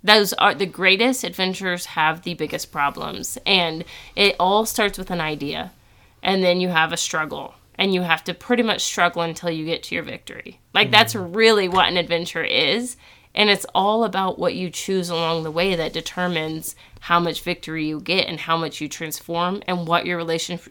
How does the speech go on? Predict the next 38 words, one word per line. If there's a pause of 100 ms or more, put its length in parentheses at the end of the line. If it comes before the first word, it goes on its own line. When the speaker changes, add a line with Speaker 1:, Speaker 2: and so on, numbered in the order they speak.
(120)
Speaker 1:
<laughs>
relationship
with
God
looks
like
when
it's
all
over. (540)
Because
a
lot
of
people
will
wait
until
they
move
back
into
the
house, (1080)
not
realize (680)
that
the
last
seven
months
they'd
been
growing
bitter
and
fearful
and